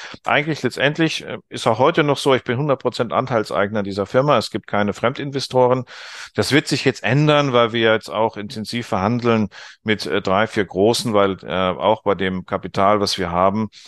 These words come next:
äh, und da hast du vollkommen recht, äh, wir planen dieses Jahr einen Umsatz zu machen um die zweihundert Millionen Euro. Wir haben durchschnittlich dreieinhalb Mi-,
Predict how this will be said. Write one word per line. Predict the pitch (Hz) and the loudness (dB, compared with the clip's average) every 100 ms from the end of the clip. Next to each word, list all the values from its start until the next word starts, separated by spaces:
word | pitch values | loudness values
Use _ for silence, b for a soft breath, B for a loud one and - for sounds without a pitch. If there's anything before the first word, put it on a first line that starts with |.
| B B - | B B -2
äh, | 98 98 95 | 2 4 2
und | 73 92 | 0 -2
da | 90 | 0
hast | 95 - | 0 -2
du | 101 | -6
vollkommen | 95 95 95 85 | -4 -4 -4 0
recht, | 98 110 - | 0 0 -4
äh, | 87 90 80 | 0 0 0
wir | 87 | -6
planen | - 92 101 | 0 0 0
dieses | 92 92 95 - | -2 -4 -4 0
Jahr | 92 | 2
einen | 90 | 2
Umsatz | 82 104 104 92 | -2 0 0 0
zu | - 95 | -4 -2
machen | 98 101 92 | -2 -2 -4
um | 92 | -4
die | 87 | -4
zweihundert | - 90 101 101 - | -2 0 2 2 0
Millionen | 95 92 92 | -2 0 0
Euro. | 78 95 101 113 113 B B B | 2 2 4 2 0 B B B
Wir | 107 | 0
haben | 95 90 | 0 0
durchschnittlich | 104 - 104 - 98 - | -2 -2 -4 -2 -6 -2
dreieinhalb | 92 101 98 101 - | 0 2 2 0 -2
Mi-, | 98 | -4